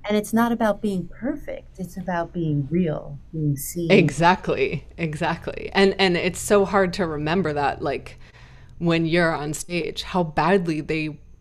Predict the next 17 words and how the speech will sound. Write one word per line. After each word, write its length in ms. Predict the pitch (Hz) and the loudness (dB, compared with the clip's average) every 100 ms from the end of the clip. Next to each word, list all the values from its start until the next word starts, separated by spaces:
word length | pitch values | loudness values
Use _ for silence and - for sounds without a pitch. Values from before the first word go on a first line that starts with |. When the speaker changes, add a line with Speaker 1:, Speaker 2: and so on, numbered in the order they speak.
| - - - | -20 -14 -4
Speaker 2:
want 280 | 160 170 | -2 -2
connection. 520 | - - 156 190 - - - - | -8 -10 -6 -6 -6 -8 -10 -2
I 80 | 180 | -2
mean, 120 | 180 | 0
connection 460 | 190 185 185 190 | -2 -4 -4 -2
is 320 | 170 151 - - - - - - - - | -2 -4 -8 -12 -18 -20 -18 -18 -18 -10
the 120 | - 175 | -2 -2
th-, 180 | - - | -2 -8
one 440 | 170 170 185 185 | -2 2 4 4
thing 240 | 175 185 175 | 2 2 2
in 140 | 170 | 0
capitalism 680 | 175 175 175 180 170 156 156 | 0 -2 0 2 2 0 -6
that 100 | - | -4
we're 200 | 160 156 | -4 -4
really 520 | 147 147 170 214 196 | -6 -2 4 6 6
lacking. 640 | 170 175 214 - 147 147 - - - - - - | 4 2 2 0 -4 -4 -8 -10 -10 -16 -18 -16
Speaker 1:
Right. 360 | - - 185 | -16 -10 -10